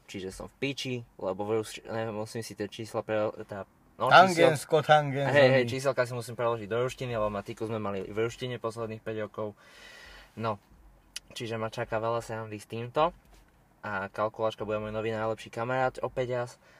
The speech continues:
Speaker 1: <laughs> Ondro, na tie dva dni to zvládneš.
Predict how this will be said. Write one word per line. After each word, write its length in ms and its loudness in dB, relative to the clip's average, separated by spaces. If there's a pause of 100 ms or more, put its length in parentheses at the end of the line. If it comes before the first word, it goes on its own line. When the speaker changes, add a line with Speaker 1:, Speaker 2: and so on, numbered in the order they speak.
(1900)
Speaker 1:
<laughs> 1400 4
Ondro, 300 2
na 160 0
tie 80 0
dva 160 2
dni 160 -4
to 80 -6
zvládneš. 480 -6